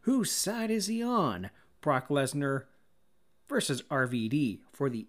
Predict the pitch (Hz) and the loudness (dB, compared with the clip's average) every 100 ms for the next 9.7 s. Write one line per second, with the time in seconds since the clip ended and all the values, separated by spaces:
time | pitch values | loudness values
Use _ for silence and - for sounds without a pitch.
0 | _ 202 190 131 - 160 143 139 139 135 | _ -2 -2 -4 -4 -4 -2 -2 -2 -4
1 | 123 143 139 147 147 135 - 147 - 190 | -6 -6 -4 -2 -2 -4 -4 -4 -4 -4
2 | 175 117 - 180 196 202 190 170 160 175 | -4 -4 -4 0 0 2 -2 -2 -2 -2
3 | 185 190 - _ _ - _ _ _ _ | -2 -4 -8 _ _ -20 _ _ _ _
4 | - 156 226 220 143 175 185 127 104 95 | -4 2 2 2 -2 0 2 2 0 -6
5 | 95 - - _ _ _ _ - - - | -12 -16 -20 _ _ _ _ -20 -20 -20
6 | _ _ 127 127 127 - - 113 113 110 | _ _ -2 -2 -4 -10 -8 -6 -4 -4
7 | 104 95 95 - - _ - - - 175 | -4 -6 -10 -12 -20 _ -10 -4 0 0
8 | 151 82 - - _ _ _ _ _ _ | 0 -4 -10 -18 _ _ _ _ _ _
9 | _ _ _ 170 156 139 | _ _ _ -2 0 2